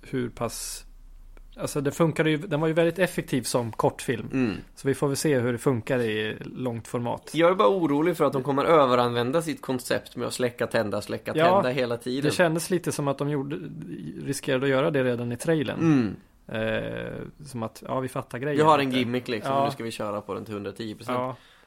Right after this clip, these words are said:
Speaker 2: Eh, men samtidigt så hade ju kortfilmen ingen story. Det var en kvinna som ska gå och lägga sig.
Speaker 1: Mm.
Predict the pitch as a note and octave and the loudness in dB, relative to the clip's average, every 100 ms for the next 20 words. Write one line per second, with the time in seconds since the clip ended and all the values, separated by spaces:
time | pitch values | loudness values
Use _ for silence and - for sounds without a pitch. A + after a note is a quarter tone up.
0 | _ - G#2 G2 F#2+ B2+ C#3 C3 B2 C#3 | _ -8 -6 -4 -4 -2 -2 -4 -6 0
1 | D#3 C#3 B2 B2 A#2 A2 G2+ A#2 G#2+ G2+ | 0 0 -2 -4 -2 -6 -4 -4 -6 -4
2 | A2+ G#2+ A2 A#2 A2 A#2 G2+ A2 G#2 G#2+ | -2 -2 0 -2 -2 -2 -2 -4 -6 -2
3 | G#2 G2+ G#2+ G#2+ A2 G#2+ A#2+ B2 A2+ | 0 0 0 -2 -6 -4 -4 -4 -6